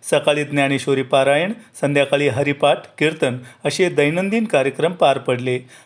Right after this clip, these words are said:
सदर सोहळ्याची सांगता महंत हरिभक्त पारायण उद्धव महाराज मंडलिक नेवासा यांच्या काल्याच्या कीर्तनानं झाली.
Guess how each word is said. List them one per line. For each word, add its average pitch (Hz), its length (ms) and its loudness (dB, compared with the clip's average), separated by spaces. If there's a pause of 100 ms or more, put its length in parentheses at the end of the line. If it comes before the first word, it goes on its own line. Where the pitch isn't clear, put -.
(160)
सदर 170 260 4
सोहळ्याची 180 480 2
सांगता 180 520 2
महंत 175 440 0
हरिभक्त 147 480 2
पारायण 147 460 2 (280)
उद्धव 147 340 2
महाराज 151 400 2
मंडलिक 147 500 -2 (280)
नेवासा 156 520 2 (280)
यांच्या 151 300 2
काल्याच्या 147 500 0
कीर्तनानं 135 640 0
झाली. 127 380 -2